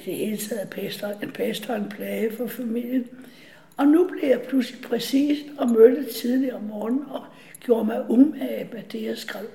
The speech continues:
Min fars, øh, mål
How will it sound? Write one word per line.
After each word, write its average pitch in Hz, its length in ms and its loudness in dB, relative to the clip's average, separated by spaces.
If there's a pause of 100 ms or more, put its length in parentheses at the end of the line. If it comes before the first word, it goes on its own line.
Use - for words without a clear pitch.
(2500)
Min 214 200 -2
fars, - 600 -6 (2000)
øh, 214 80 -8 (500)
mål 240 480 0